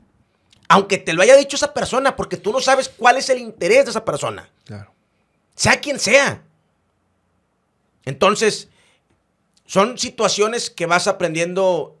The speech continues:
Speaker 1: en el camino, tal cual. Y en este caso, pues, ¿con qué fin?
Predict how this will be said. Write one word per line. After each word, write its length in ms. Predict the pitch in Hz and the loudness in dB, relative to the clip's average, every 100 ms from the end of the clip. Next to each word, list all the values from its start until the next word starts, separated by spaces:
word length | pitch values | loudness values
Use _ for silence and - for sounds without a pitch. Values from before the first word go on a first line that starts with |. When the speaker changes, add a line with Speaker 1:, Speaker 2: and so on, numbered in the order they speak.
| _ - | _ -10
Speaker 1:
en 160 | 143 143 | -6 -4
el 140 | 135 | -4
camino, 380 | 139 139 120 - _ _ _ | -6 -6 -10 -16 _ _ _
tal 220 | - 127 - | -10 -10 -6
cual. 280 | 135 127 _ _ _ _ _ _ _ _ _ _ _ _ _ _ _ _ _ _ _ - | -8 -8 _ _ _ _ _ _ _ _ _ _ _ _ _ _ _ _ _ _ _ -8
Y 140 | 156 | -6
en 80 | 156 | -4
este 280 | 165 226 220 | -4 -4 0
caso, 440 | 208 208 196 - _ _ _ _ _ _ _ _ _ _ _ _ | 0 0 -4 -6 _ _ _ _ _ _ _ _ _ _ _ _
pues, 160 | - _ _ _ _ _ _ _ _ _ _ _ _ | -20 _ _ _ _ _ _ _ _ _ _ _ _
¿con 200 | 170 165 | -8 -2
qué 160 | 226 254 | 2 4
fin? 400 | 269 302 294 | 2 -4 -6